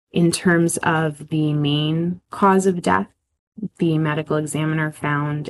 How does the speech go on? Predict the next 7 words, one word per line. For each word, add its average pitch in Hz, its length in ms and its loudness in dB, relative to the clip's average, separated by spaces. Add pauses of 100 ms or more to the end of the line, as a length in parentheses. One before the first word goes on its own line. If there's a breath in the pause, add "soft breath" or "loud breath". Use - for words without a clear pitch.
a 147 340 -2
full 160 520 0
thickness 156 540 -4
tear 165 600 -4
to 147 520 -2 (420 loud breath)
Liam's 156 380 0
mesentery. 185 800 0